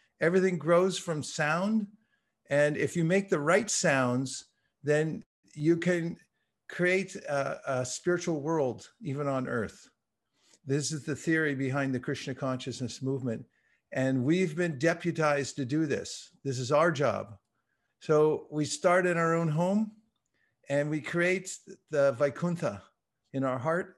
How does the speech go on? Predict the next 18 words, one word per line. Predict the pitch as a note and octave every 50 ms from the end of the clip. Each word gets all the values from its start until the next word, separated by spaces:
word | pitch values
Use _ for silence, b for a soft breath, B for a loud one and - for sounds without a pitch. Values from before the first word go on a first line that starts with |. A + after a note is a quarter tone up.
| _ -
in | C3+ C3 C3
our | B2+ B2+
house. | B2 A2 D3+ D#3 D#3 F3 F#3+ - - - - _ _ _ _ _ _ -
And | - C3+
then | D3
we | D3+ D3+
take | D3 - D#3+ D#3+ C#3+ D#3
it | D3+
out | D#3 D3+ D3+ D3+ C#3+
and | C#3+ C3+
we | C#3 C3+
give | A#2+ D3 D#3 C#3+
it | D3 A#2
to | C#3 - -
every | C#3+ D3+ C#3+ D3+ D3+
house, | C3+ B2+ C#3 C3 B2 A2+ - - - _ _ -
every | D3+ D3+ D3+ D3 D3+ D3 -
office, | - C#3 C#3 C#3 - - B2+ - -